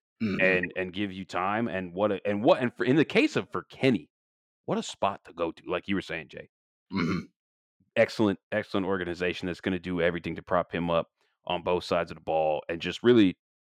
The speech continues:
Speaker 2: prepare him to be a pro. So
Speaker 1: Mm-hmm.
Speaker 2: from that
Speaker 1: Mm-hmm.
Speaker 2: respect, this is, we're gonna see if Kenny can really make, get it done and what type of pro he will be, because they're
Speaker 1: Mm-hmm.
Speaker 2: gonna put him in position to do so.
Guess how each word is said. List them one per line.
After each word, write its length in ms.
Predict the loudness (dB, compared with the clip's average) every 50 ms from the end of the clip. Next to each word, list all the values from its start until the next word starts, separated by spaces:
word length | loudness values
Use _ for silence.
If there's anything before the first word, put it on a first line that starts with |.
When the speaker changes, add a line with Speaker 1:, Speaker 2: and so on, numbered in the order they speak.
| _ _
Speaker 2:
prepare 540 | -10 -2 -2 -2 -2 -2 -2 2 4 4 2
him 200 | 2 -2 -6 -8
to 80 | -10
be 160 | -12 -10 -10
a 40 | -10
pro. 320 | -10 -6 -6 -6 -6 -6 _ _ _ _ _ _ _ _
So 160 | _ -20 -20 -20 _ -4 -2
Speaker 1:
Mm-hmm. 300 | -2 -2 -2 -4 -6 -8 -10 _ _ _ _ _ _ -18 _ 0
Speaker 2:
from 120 | 2 4
that 100 | 6 6
Speaker 1:
Mm-hmm. 80 | 6 4
Speaker 2:
respect, 380 | 2 0 0 0 0 0 0 -4
this 160 | -6 -6 -6
is, 160 | -8 -8 -10 _ _ _ _ _ _ _ _
we're 140 | 2 4 6
gonna 120 | 6 6 4
see 280 | 2 2 2 2 2
if 120 | 2 0 -2
Kenny 240 | -2 -2 -2 -2
can 200 | -2 -4 -6 -6
really 240 | -4 -4 -4 -4 -4
make, 260 | -4 -6 -6 -8 -8
get 140 | -6 -6 -6
it 100 | -6 -4
done 240 | -4 -2 -2 -2 -4
and 160 | -6 -6 -4
what 240 | -2 -2 -2 -2 -2
type 160 | -4 -4 -4
of 100 | -4 -6
pro 220 | 0 4 4 4 4
he 140 | 2 0
will 100 | -4 -4
be, 320 | -4 -4 -4 -4 -4 -4 -8 _ _ _ _ _ -10
because 260 | -10 -4 -2 -2 2
they're 120 | 2 4 4
Speaker 1:
Mm-hmm. 40 | 4
Speaker 2:
gonna 80 | 2 0
put 120 | -2 -2
him 60 | -2 -2
in 80 | -6
position 300 | -6 -10 -14 -14 -12 -12
to 40 | -14
do 160 | -14 -14 -16
so. 280 | -16 -14 -14 -14 -14